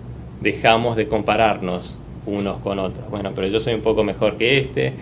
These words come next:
el otro faltó, es un falluto", hace... No, y estamos tratando de compararnos como que merecemos más de Dios. Todos necesitamos de la gracia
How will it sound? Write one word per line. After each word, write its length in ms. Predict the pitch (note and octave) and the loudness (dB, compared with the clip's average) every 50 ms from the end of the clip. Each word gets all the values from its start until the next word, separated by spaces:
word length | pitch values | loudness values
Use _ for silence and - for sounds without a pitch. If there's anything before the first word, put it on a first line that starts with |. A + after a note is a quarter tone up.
| - - - - - | -14 -14 -14 -10 -8
el 60 | - | -8
otro 220 | - - - - - | -6 -6 -6 -8 -6
faltó, 600 | - F#2+ F#2+ G2 - - - C#3 C3+ C3 B2+ B2 | -2 -2 -2 -2 0 2 6 8 10 10 10 8
es 120 | - - | 8 4
un 80 | - F#2 | -2 -4
falluto", 560 | - A2 G2+ G2 - C3 C3 B2 - - A2+ | 0 0 0 0 2 2 2 2 2 2 0
hace... 240 | G2+ F#2+ - - - - - - - | -2 -2 -2 -4 -6 -6 -8 -4 -2
No, 240 | B2+ A2 - - - - - - | 0 0 0 -2 -6 -10 -6 -6
y 60 | G#2+ | -4
estamos 360 | - - - A2+ A2+ A2+ G#2+ | 0 4 4 4 4 4 0
tratando 240 | - B2+ A2 A2 A2+ | 2 2 4 4 4
de 100 | A2 G#2 | 4 4
compararnos 560 | G2+ G#2 G#2 A2 G#2+ A2+ A#2 A#2+ A#2+ A2+ G2+ - - | 2 4 4 6 8 8 6 6 2 0 -2 -2 -2
como 260 | A2+ G#2+ G2+ G2 - | -2 0 0 0 -2
que 80 | G#2 | -2
merecemos 800 | G2+ G2 G2+ - - - - C#3+ C3 B2+ B2 B2 C3 C3+ - - - - - - - - - - | -2 0 0 -2 -2 -2 0 0 0 0 0 0 -2 -2 -2 -6 -12 -14 -14 -14 -14 -14 -10 -4
más 440 | G#2+ G#2+ A2 A#2 A#2+ A#2+ B2+ C3 B2+ | 2 4 6 6 6 6 2 0 -2
de 120 | C3 A#2 | -2 -2
Dios. 380 | A2 A2 G#2 G2 F#2+ F#2 - - - - - | 0 2 2 2 2 2 0 -4 -10 -14 0
Todos 640 | - F3 E3+ D3 C3 A2 G#2 F#2+ F#2+ F#2+ - - - - - | 6 8 8 8 8 8 6 2 2 0 -4 -10 -12 -12 -8
necesitamos 920 | - G#2+ F#2 - - G#2 G2 F2+ - A2 A2 A2+ A2+ B2 B2 B2+ C3 - - - - - - - - | -8 -8 -8 -4 -2 -2 -2 0 2 2 2 2 0 -2 -4 -4 -4 -6 -10 -12 -14 -14 -16 -12 -2
de 180 | - A#2+ G#2 G2 | 4 4 6 6
la 140 | G2+ F#2+ | 6 4
gracia 580 | F#2+ G#2 G#2+ G#2 G#2 G#2+ - - - G2 G2 | 6 8 8 8 8 6 0 -4 -4 -4 -4